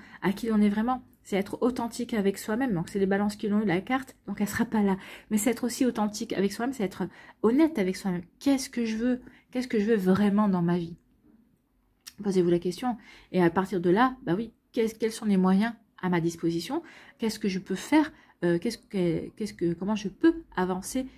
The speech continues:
dans ce que je veux mettre en place ? Donc ici, oui. Euh, ici, c'est faire le point pour aller vraiment se diriger vers, euh, ce qui nous correspond, pour aller vraiment,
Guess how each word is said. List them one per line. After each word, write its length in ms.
dans 100
ce 80
que 100
je 120
veux 200
mettre 280
en 60
place ? 380
Donc 240
ici, 360
oui. 440
Euh, 180
ici, 240
c'est 160
faire 180
le 120
point 220
pour 180
aller 140
vraiment 300
se 120
diriger 320
vers, 200
euh, 80
ce 100
qui 100
nous 100
correspond, 480
pour 260
aller 180
vraiment, 320